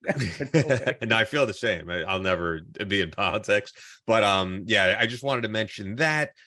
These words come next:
Speaker 2: Um, I wanted to mention also real quick, we have another Q and A episode coming up. So any questions for us, battleline podcast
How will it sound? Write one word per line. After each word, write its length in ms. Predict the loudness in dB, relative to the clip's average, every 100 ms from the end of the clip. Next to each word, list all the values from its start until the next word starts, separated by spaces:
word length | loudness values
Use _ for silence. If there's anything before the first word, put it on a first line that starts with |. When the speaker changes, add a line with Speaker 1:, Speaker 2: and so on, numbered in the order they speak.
| _
Speaker 2:
Um, 320 | -2 0 0 -2
I 60 |
wanted 240 | -2 0 0
to 60 |
mention 340 | -2 -2 -4 -4
also 320 | -4 -4 -4
real 220 | 2 2
quick, 260 | 2 -2 -2
we 80 | -4
have 100 | 0
another 280 | 0 2
Q 280 | 0 -4 -4
and 100 | 0
A 160 | 0 2
episode 440 | 0 -2 -2 -2
coming 320 | -2 -4 -2
up. 200 | -2 -2
So 220 | -2 -2 -2
any 280 | -4 -6
questions 480 | -4 -2 0 -2 -10
for 180 | -2 0
us, 200 | 0 -4
battleline 560 | -4 -2 0 -2 -4 -2
podcast 720 | 0 0 0 0 0 -2